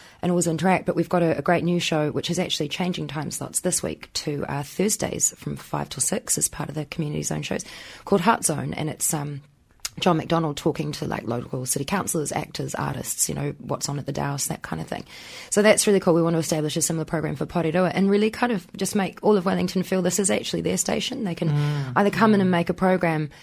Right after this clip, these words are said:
Speaker 1: themselves, or they can be informed by the programs, you know, that they, they engage with. So, yeah, moving onwards and upwards.
Speaker 2: Exciting,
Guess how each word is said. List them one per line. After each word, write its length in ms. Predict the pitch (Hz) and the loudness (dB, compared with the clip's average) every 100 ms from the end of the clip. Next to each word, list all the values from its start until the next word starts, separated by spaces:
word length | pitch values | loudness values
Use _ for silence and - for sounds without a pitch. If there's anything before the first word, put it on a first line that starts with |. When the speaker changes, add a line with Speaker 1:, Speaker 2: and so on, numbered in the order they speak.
| - | -8
Speaker 1:
themselves, 540 | 147 139 - 170 156 - | -4 2 4 4 2 2
or 100 | 175 | 2
they 140 | 151 | 2
can 140 | - | 0
be 60 | 151 | -2
informed 360 | 151 - 151 143 | -2 0 0 0
by 60 | |
the 100 | 143 | -4
programs, 580 | - 143 147 143 147 - | -4 -4 -2 -4 -2 -4
you 80 | 139 | -2
know, 140 | 139 | -4
that 120 | 143 | -4
they, 260 | 147 139 156 | -4 -4 -4
they 140 | 151 147 | -4 -4
engage 420 | 147 151 185 - | -2 -2 -2 -6
with. 140 | - | -10
So, 200 | - - - - - | -8 -8 -12 -18 -10
yeah, 200 | 226 - - - - - - | -8 -8 -16 -20 -20 -20 -2
moving 240 | 214 202 208 | 2 6 6
onwards 260 | 202 196 | 6 4
and 80 | 165 | 0
upwards. 400 | 208 - - - - - - 151 | -2 -6 -10 -10 -14 -20 -14 -8
Speaker 2:
Exciting, 540 | - 143 135 127 | -2 4 4 4